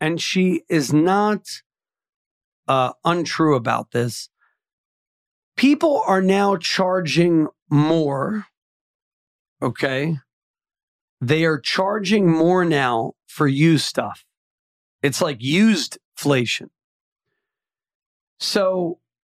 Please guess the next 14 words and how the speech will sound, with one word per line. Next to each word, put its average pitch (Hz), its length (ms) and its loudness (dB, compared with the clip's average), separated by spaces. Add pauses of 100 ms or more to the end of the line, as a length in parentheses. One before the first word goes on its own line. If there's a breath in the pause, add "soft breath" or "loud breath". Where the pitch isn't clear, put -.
(720)
here's - 460 -2
what 180 200 -2
you 151 100 0
do. 131 200 0
You 117 180 -2
go 156 260 -2
on 208 100 -2
Facebook 151 640 -2 (160)
Marketplace, 131 640 -2
you'll 139 180 0
look 170 220 0
for 170 160 -2
the 147 140 0
thing 139 600 0